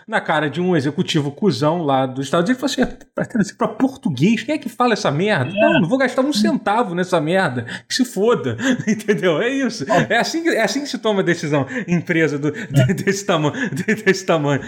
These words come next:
Speaker 1: sabe? Tipo,
Speaker 2: Com certeza.
Speaker 1: <laughs> é assim, é, e, e é isso, sabe? É... Mas, mas, enfim, mas é assim que funciona, as pessoas são, são assim, entendeu? É... Porque se, se tivesse um interesse real em,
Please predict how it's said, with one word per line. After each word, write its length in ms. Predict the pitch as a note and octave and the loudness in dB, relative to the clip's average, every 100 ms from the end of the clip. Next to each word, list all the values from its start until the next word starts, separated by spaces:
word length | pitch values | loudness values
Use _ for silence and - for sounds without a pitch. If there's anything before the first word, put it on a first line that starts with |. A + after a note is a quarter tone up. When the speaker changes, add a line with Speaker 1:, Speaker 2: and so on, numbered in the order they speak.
| A#3+ - | -8 -10
Speaker 1:
sabe? 480 | - - F#3 - C3+ | -6 -2 -2 -2 -8
Tipo, 480 | - G3+ C#3 C#3 C3 A#2+ - - | 0 0 2 0 -2 -6 -10 0
Speaker 2:
Com 140 | D3 | 0
certeza. 520 | F#3+ - G3 E3+ D#3+ C#3+ - _ | 2 2 2 2 0 -2 -14 _
Speaker 1:
<laughs> 280 | F#3+ G3+ D#3+ | 0 0 -2
é 100 | C#3 D3+ | 0 0
assim, 280 | D3 D#3 D#3+ | 0 0 2
é, 200 | D3 D3+ _ _ | 0 -2 _ _
e, 500 | - C3+ C3 C3+ C3 C#3 | -4 0 2 2 2 2
e 20 | |
é 240 | A3+ G3+ | 2 2
isso, 180 | F#3 - | 0 -2
sabe? 360 | A#2+ C3 A2 A2 _ _ _ _ - | 0 0 0 -4 _ _ _ _ -4
É... 680 | C3 C3+ C3+ C3 C3 B2+ A#2+ B2 _ - - - _ _ _ _ _ _ _ | 0 2 2 2 2 0 -2 -8 _ -18 -18 -20 _ _ _ _ _ _ _
Mas, 320 | D3 E3 F3+ E3+ F3 | -2 0 2 0 0
mas, 300 | F3 F#3 F#3 | 2 2 2
enfim, 340 | A#3 A#3 D#3+ A#2 | -2 -2 -2 0
mas 200 | D3+ E3+ | 0 0
é 60 | C#4 | 0
assim 160 | D#4 | -2
que 80 | F4+ | -8
funciona, 420 | F4+ F#4+ F#4 G3+ | -4 0 2 0
as 80 | C#3 | 0
pessoas 380 | G3+ G3 A#3+ C4 | -2 0 0 0
são, 160 | C#4 | -2
são 180 | B3 B3+ | 0 0
assim, 220 | B3+ B3 | 0 0
entendeu? 400 | F#3 D#3 D3+ B2+ A2+ | 0 0 2 2 2
É... 460 | B2 B2+ A#2+ A#2 F#3+ | 2 2 0 -4 -6
Porque 220 | F#3 A#3 C#4 | -4 0 -2
se, 120 | - | -2
se 160 | E4+ E4+ | -2 0
tivesse 260 | C#4 A3+ | -2 -2
um 40 | G#3 | 0
interesse 360 | G3+ E3+ E3 | 2 0 0
real 500 | C#3+ C#3+ E3+ D3+ A#2+ | -2 2 4 2 0
em, 100 | C#3+ | -4